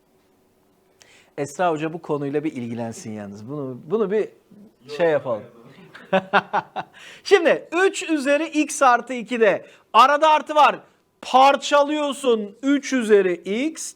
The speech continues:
çarpı üç üzeri iki artı üç üzeri x eşittir doksan. Sonra bu üç üzeri iki dokuz yapar. E, burada yazılmayan katsayı bir.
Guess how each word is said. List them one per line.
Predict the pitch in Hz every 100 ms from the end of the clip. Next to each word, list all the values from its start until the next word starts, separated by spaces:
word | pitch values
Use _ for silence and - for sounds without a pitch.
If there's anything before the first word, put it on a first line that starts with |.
| -
çarpı | - 202 196 185 175 175 233 277 - _ _ -
üç | 285 277 -
üzeri | 196 170 196
iki | 254 208 185 170 165 165 160 165 - _ _ -
artı | 254 302 262 247 214 -
üç | 285 285 247
üzeri | 214 214 254
x | 262 240 190 - -
eşittir | 156 160 170 170 170 - 165 214 262 277 294 _ _ _
doksan. | 123 - - 180 156 117 98 87 _ _ _ _
Sonra | - - 415 415 339 202 120 - _ _ -
bu | 277 294
üç | 302
üzeri | 311 285 311
iki | 311 339 269
dokuz | 262 269 330 320 247
yapar. | 180 143 123 175 349 - _ _ -
E, | 240
burada | 285 277
yazılmayan | 285 262 262 240 294 285 262 240 226
katsayı | 202 180 - 165 139 131
bir. | 160 220 285 311